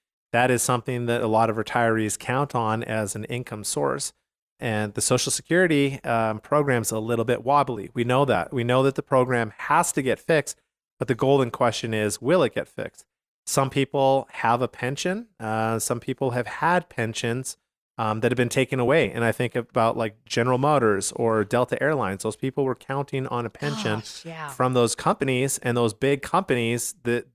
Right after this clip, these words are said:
Speaker 1: there was issues with the pension, and there's no more, uh, pensions with these. The majority of people are going to get their, their income in retirement from their savings. And when I say savings, I mean things like their four oh one Ks, their Roth I R As, their T S Ps,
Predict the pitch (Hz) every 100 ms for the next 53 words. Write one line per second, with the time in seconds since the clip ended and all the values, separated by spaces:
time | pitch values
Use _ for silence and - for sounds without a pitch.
0 | - 120 110 107 131 120 131 120 - -
1 | 131 143 - 117 110 107 98 110 110 110
2 | 107 - _ _ _ - 107 104 - 185
3 | - 127 - 107 107 98 - _ _ _
4 | _ - 135 131 160 226 208 175 165 160
5 | 139 123 135 135 - 123 131 131 120 -
6 | 120 110 107 104 - 113 - 135 143 -
7 | 139 131 120 _ 127 147 160 151 - 151
8 | 143 110 110 110 - 113 110 107 107 -
9 | - 113 - 120 104 85 - - _ _
10 | _ - 117 120 120 131 117 - 151 135
11 | 110 110 117 117 113 - 120 107 107 104
12 | 104 - - 151 147 143 135 127 - 139
13 | 135 139 143 117 104 95 104 135 139 -
14 | 135 131 131 135 139 - 104 - 151 147
15 | 135 - - 139 139 127